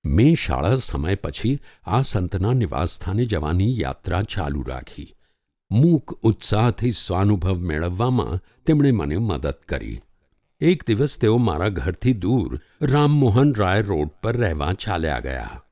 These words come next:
તેમના પ્રેમાળ શિષ્યોએ તેમના માટે એક નવો મઠ બાંધી આપ્યો અને તેને નાગેન્દ્ર મઠ નામ આપ્યું. જો કે, આ વાત અત્યારે કહેવામાં હું કેટલાય વર્ષો આગળ ચાલ્યો જાઉં છું,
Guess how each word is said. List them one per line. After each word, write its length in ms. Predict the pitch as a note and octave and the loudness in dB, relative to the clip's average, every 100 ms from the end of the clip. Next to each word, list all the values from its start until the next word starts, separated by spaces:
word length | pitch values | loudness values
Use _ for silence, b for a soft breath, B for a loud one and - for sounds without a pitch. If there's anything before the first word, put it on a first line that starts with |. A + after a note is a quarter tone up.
| _ _ _ - | _ _ _ 0
તેમના 380 | D#3+ C#3+ C3 A2+ | 4 6 4 2
પ્રેમાળ 520 | - G#2+ G2 F#2+ E2 | 2 4 6 6 2
શિષ્યોએ 760 | - E2+ - - G2 G#2 G2+ b b b | -2 -6 -6 -2 0 2 0 b b b
તેમના 300 | C3 B2 G#2+ | 4 4 4
માટે 300 | F2+ F2+ A2+ | 2 0 2
એક 220 | G2+ - | 0 0
નવો 360 | C#2 D2+ F#2 A2+ | -2 -2 0 0
મઠ 460 | C#2+ C#2+ G2+ - | 0 -2 -2 -4
બાંધી 420 | F#2+ E2+ E2+ G2+ | -2 0 2 2
આપ્યો 460 | G2 D#2+ C#2+ B1+ - _ _ - | 0 -2 -6 -8 -10 _ _ 2
અને 180 | D3 | 4
તેને 540 | D3+ C#3 C3+ D#3+ D#2 F2+ b b | 4 4 4 4 2 -4 b b
નાગેન્દ્ર 800 | F2+ F2 D#2+ D2 G#2 E3 D#3 | 2 2 0 0 2 2 0
મઠ 420 | A#2 C#2+ D2+ - - | -2 -2 -2 -2 0
નામ 340 | F2 C#2+ C#2 | 0 0 -4
આપ્યું. 340 | A#1 - A#1+ - _ _ _ _ _ | -6 -8 -12 -14 _ _ _ _ _
જો 300 | F#2+ E2+ G#2 | -6 -2 0
કે, 200 | D#3+ G3+ F#3+ - | 4 4 2 0
આ 240 | F#2+ B2 | 2 4
વાત 400 | D#3 F#2+ G#2 - | 4 2 0 0
અત્યારે 420 | G2 - G2 G2 | -4 -2 0 0
કહેવામાં 760 | B2+ - C#2+ G#2 C#3 D#2 A#1 F#2+ b b F3 | 0 -2 0 0 2 0 -2 -4 b b 2
હું 80 | |
કેટલાય 760 | G#3 - C#3+ - - G#2+ G2+ D3 | 2 0 -2 -2 -4 0 4 4
વર્ષો 460 | F3 B2+ F#2 - D#3 | 4 2 0 0 0
આગળ 380 | A2 C2 D#2 A2 | 0 -2 -2 -2
ચાલ્યો 400 | - D2+ F2+ A2 | 0 -2 2 2
જાઉં 280 | B2 A#2+ | 2 2
છું, 420 | A2+ - - A#2+ | 0 -4 -2 0